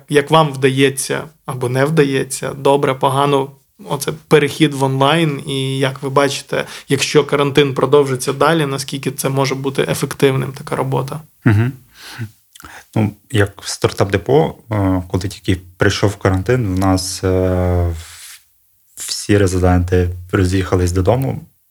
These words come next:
Speaker 2: Працювало, напевно, дві людини, які періодично приходили в свої кімнати. Тобто доступ в, е,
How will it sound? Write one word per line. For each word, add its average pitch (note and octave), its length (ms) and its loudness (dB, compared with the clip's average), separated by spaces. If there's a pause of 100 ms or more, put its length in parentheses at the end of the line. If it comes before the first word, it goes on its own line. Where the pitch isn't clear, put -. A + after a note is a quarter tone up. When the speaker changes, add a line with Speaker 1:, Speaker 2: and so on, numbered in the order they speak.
(120)
Speaker 2:
Працювало, - 460 -2
напевно, F2+ 360 0
дві F2+ 220 2
людини, F#2 380 0
які F2 240 -6
періодично F#2 540 2
приходили F2+ 400 0
в E2 60 -4
свої G2+ 320 0
кімнати. A2 580 2 (360)
Тобто - 220 -2
доступ F#2+ 460 0
в, - 280 -4
е, F2+ 380 4